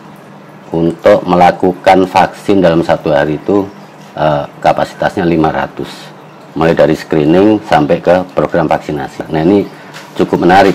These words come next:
Nah, seperti yang disampaikan oleh Presiden Direktur Inti Dharma Mariana bersama dengan C E O Fastlab Santoso Halim, menyampaikan bahwa program vaksinasi covid sembilan belas yang diselenggarakan di Tidung kemarin, Kepulauan Seribu ini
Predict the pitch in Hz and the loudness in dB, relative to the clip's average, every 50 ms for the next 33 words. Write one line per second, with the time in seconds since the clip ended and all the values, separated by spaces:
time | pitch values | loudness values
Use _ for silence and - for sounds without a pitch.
0 | - - - 85 80 82 82 - 104 - - 87 - 127 143 110 104 - 113 95 | -2 -6 -4 -2 -2 -2 0 -2 -2 -2 0 0 2 4 4 4 4 4 2 2
1 | 92 - 92 90 - 87 90 87 82 82 82 80 80 76 - 90 80 - - 80 | 2 2 2 4 4 2 2 2 0 0 0 0 -2 0 -2 -2 -2 -2 -2 -2
2 | 80 82 78 78 78 82 80 - - 85 78 73 76 80 78 85 80 76 82 85 | 0 0 0 0 -2 -4 -4 -4 -4 -4 -4 -2 -4 -2 -2 -2 0 2 4 4
3 | 85 95 98 95 92 - 90 82 78 82 80 78 80 90 90 - - - - 82 | 4 4 4 2 2 2 0 0 2 2 0 0 0 0 -2 -2 -4 -4 -4 -4
4 | 73 80 78 - 78 73 76 78 73 - 85 78 73 65 73 76 73 76 73 - | -4 -4 -4 -6 -6 -6 -6 -6 -6 -6 -6 -6 -6 -6 -6 -6 -6 -6 -4 -4
5 | 78 76 - - 82 85 82 - - - - - 80 73 73 78 76 - 76 69 | -4 -4 -4 -4 -4 -4 -4 -4 -10 -20 -8 -6 -6 -4 -4 -6 -6 -4 -4 -2
6 | 73 78 78 92 107 120 120 120 - - - - - - - - - - - - | -2 0 2 2 4 4 2 0 -2 -8 -18 -20 -20 -20 -20 -20 -20 -20 -10 -2
7 | 98 98 98 101 95 - - 120 120 120 104 101 92 90 95 110 113 - - 104 | 0 2 4 4 4 4 4 6 6 6 6 6 4 6 6 4 4 4 4 2
8 | 95 - 107 104 92 98 92 - - 101 95 90 87 107 92 95 92 87 90 - | 2 2 2 2 2 2 0 0 0 0 0 2 0 0 0 0 0 0 0 0
9 | 98 90 85 80 80 90 - - - - 85 80 78 76 - 87 80 80 78 76 | -2 -2 0 0 2 2 2 2 2 0 -2 -2 -2 -2 -2 -2 -2 0 0 -2
10 | 69 71 - 82 82 73 76 76 - - 101 90 - 107 95 90 85 - 85 82 | -2 -2 -2 -2 -2 -2 -2 -4 -4 -2 -2 0 2 4 4 4 4 2 0 -2
11 | 76 71 69 82 98 113 123 120 120 - - - - - - - - - - - | -2 -2 -2 0 2 2 2 0 -2 -6 -16 -20 -20 -20 -20 -20 -20 -14 -12 -8
12 | - 85 90 82 85 80 - 90 82 76 - 90 98 107 - 92 90 87 92 101 | -2 0 2 2 2 0 0 -2 -2 0 0 2 2 2 2 2 2 2 4 4
13 | 110 120 120 123 123 | 4 6 6 4 4